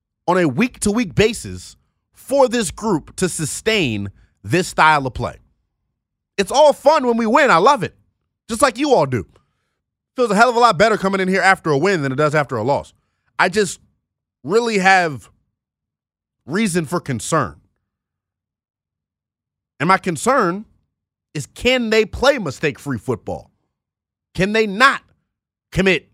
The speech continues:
drive-killing penalties on a week-in, week-out basis? And we got a seven-game sample size to this point. And through those seven games,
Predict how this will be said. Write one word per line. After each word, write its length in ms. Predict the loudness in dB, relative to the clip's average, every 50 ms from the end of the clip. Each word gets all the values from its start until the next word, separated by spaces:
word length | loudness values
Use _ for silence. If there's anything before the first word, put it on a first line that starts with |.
| _ _ _ _ _ _
drive-killing 760 | -12 -6 -2 2 4 4 4 4 0 -2 -4 -4 -2 -4 -2 -2
penalties 440 | 0 0 0 -2 -4 -6 -10 -12 -8 -4
on 100 | -2 -2
a 100 | -2 -2
week-in, 580 | -4 -4 -4 -6 -4 -2 -2 -2 -2 -2 -4 -4
week-out 380 | -6 -4 -2 -2 -2 -2 0
basis? 480 | -2 -2 -2 -4 -10 -16 _ -20 -20 _ _ _ _ _ _ _ _ _ _ _ _ _ _ _ _ _ _ _ _ _ _ _ -6
And 80 | -4 -2
we 80 | 0
got 160 | 2 2 2
a 60 | 2 0
seven-game 640 | 0 2 0 2 2 0 0 0 0 -2 -2 0
sample 340 | 0 0 0 0 0 -4 -6
size 320 | -2 -2 0 0 -2 -4 -8
to 60 | -8
this 160 | -10 -10 -12
point. 260 | -10 -10 -10 -10 -10 -12 _ _ _ _ _ _ _ _ _ _ _ _ _ _ _ _ _ _ _ -12
And 100 | -8 -6
through 120 | 0 2
those 220 | 2 2 2 0
seven 380 | -2 0 0 2 2 0 0 0
games, 580 | 2 2 2 0 -2 -6 -8 -12 -16 -20 -20